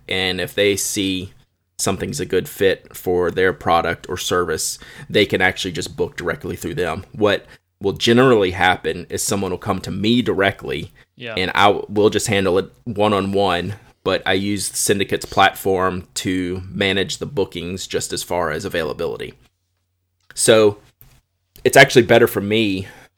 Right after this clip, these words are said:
Speaker 1: that someone comes directly to me, um, and I just handle the booking directly. But Syndicate allows that, you know, availability calendar and some things like that. And then plus they have, um, a group of advertisers that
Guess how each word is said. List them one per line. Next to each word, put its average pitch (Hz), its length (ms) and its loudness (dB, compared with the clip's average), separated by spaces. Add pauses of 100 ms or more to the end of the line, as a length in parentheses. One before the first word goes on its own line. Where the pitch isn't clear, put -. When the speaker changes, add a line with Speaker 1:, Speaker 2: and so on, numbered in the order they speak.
(680)
Speaker 1:
that 95 360 2
someone 98 320 -2
comes 95 240 -4
directly 95 400 -2
to - 120 -8
me, 90 340 -2 (520)
um, 92 300 -6
and 90 160 -6
I 90 80 -2
just 82 180 -4
handle 90 240 -2
the - 80 -6
booking - 340 -6
directly. 82 640 -4 (320)
But 98 320 0
Syndicate 95 460 -2
allows 90 880 0 (240)
that, 95 560 -4 (720)
you 98 100 -6
know, 87 80 -4
availability 95 720 2
calendar 90 720 0
and - 220 -6
some 92 100 -6
things 98 260 -4
like 92 160 -2
that. 90 300 -4
And 98 160 -2
then 87 100 -4
plus - 240 -2
they 95 140 2
have, 85 560 -2
um, 90 340 -6
a 101 80 -2
group 101 220 -4
of 87 80 -8
advertisers 87 800 -2
that - 360 -4